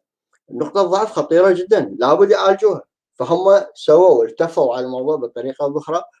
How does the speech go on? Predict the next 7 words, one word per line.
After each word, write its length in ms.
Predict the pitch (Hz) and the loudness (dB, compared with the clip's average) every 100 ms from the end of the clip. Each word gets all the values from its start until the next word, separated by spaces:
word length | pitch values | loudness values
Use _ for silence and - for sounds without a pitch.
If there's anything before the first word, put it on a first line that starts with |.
| _ | _
ونجحوا 520 | - 170 220 - 185 180 | -2 2 2 2 2 2
بت-، 600 | 156 151 143 131 120 - 127 127 131 _ _ - | 0 -2 -2 -2 -4 -10 -8 -6 -8 _ _ -6
بترسيخ 540 | 120 - - 185 - | -6 -2 0 0 0
نوع 240 | 147 185 | 0 2
من 120 | 180 170 | 2 2
الإيمان 500 | 165 160 160 160 147 | 0 0 0 0 -2
أو 320 | 135 131 | -2 -4